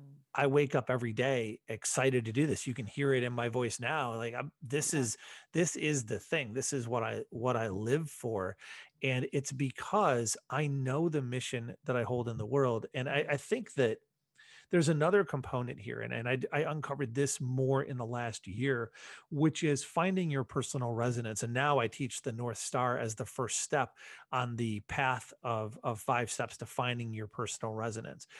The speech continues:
Speaker 1: Once you have, once, once you've gone through that and you've, you've found your niche, you have your why, what, and how statements, you've done your, uh, you've done your authenticity assessment,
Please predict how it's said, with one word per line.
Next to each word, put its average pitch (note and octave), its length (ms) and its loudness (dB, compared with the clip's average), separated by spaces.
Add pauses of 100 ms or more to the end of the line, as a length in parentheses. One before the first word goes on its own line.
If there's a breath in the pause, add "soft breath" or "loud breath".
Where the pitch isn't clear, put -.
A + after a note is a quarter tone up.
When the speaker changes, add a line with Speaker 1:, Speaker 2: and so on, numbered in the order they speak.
(300 loud breath)
Speaker 1:
Once E3+ 420 0
you G#3 160 0
have, G#2+ 340 -4
once, C#3+ 260 -4
once D3+ 340 -4
you've C3+ 160 -2
gone B2+ 240 2
through A#2+ 220 -4
that A2 180 -2
and G#2+ 120 -8
you've, G#2+ 300 -10
you've G#2 140 -12
found G#2 280 -10
your G#2+ 120 -8
niche, D3+ 340 0
you B2 100 -2
have A2 160 -4
your A2 140 -4
why, G#2 240 -2
what, G2+ 240 -4
and G2+ 100 -12
how C#3+ 240 0
statements, B2+ 560 -2 (300 loud breath)
you've A#2 180 -4
done A#2+ 320 2
your, A2+ 460 -6 (120)
uh, A2+ 200 -10
you've B2 240 -4
done C3 160 2
your A#2+ 180 -6
authenticity C#3 840 2
assessment, C3 580 2